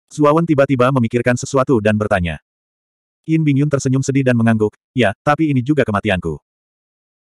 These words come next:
Berbicara tentang ini, Yin Bingyun berbicara lagi,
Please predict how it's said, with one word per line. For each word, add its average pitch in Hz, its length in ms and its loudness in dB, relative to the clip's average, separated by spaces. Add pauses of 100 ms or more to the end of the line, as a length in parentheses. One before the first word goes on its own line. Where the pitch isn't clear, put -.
(400)
Berbicara 143 480 2
tentang 139 240 0
ini, 123 320 0 (160)
Yin 160 160 2
Bingyun 135 320 2
berbicara 110 320 0
lagi, 107 320 0